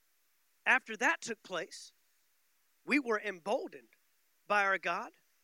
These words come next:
to speak the gospel of God to you in spite of great opposition," that opposition we just read about.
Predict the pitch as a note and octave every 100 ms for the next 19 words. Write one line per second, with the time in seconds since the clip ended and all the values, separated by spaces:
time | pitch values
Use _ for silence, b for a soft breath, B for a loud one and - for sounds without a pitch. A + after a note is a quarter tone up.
0 | _ _ _ - F3+ - A#3+ - G#3 G#3+
1 | A#3 A#3 A#3 G3 G3 G3 A#3+ D4 _ _
2 | _ _ - B3+ A3+ F4 A3 - _ _
3 | _ _ _ _ D4 C#4+ - - - D#4+
4 | - _ _ _ _ - G#3+ D#3+ G3 F#3+
5 | F3+ - D3+ D3 - C3 D#3+ E3+ D#3 D#3
6 | C#3+ D#3 D#3+ C#3+ D3+ E3+ E3+ G#3 A3+ D3+
7 | A#2+